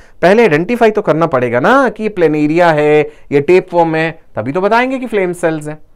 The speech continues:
चलो टेप-, टेपवर्म के बारे में थोड़ी सी बात बताता हूं, एक दो बातें बताता हूं। और बॉडी जो है टेपवर्म की, that has three regions, head or the scolex, neck and strobila। Why I am telling you this?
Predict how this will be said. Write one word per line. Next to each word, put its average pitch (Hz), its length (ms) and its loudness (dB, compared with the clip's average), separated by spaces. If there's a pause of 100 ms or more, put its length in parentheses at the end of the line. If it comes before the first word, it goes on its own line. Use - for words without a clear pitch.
(420)
चलो 233 120 6
टेप-, 220 440 2
टेपवर्म 208 280 4
के 226 100 0
बारे 214 180 6
में 214 100 0
थोड़ी 233 260 4
सी 254 120 -2
बात 175 180 4
बताता 143 360 2
हूं, 151 120 0
एक 180 160 2
दो 196 80 4
बातें 147 240 4
बताता 123 280 -4
हूं। 139 100 -6
और 180 200 -6 (320)
बॉडी 160 340 4
जो 202 120 2
है 208 120 2
टेपवर्म 165 480 -2
की, 175 340 -4 (320)
that 156 300 4
has 165 180 2
three 220 360 -4
regions, 110 420 -6 (120)
head 175 200 4
or 180 120 6
the 170 120 0
scolex, 170 640 -2
neck 170 460 -6
and 175 200 -4
strobila। 117 580 0 (320)
Why 214 160 6
I 247 80 6
am 247 80 0
telling 233 300 0
you 240 120 -2
this? 240 220 -6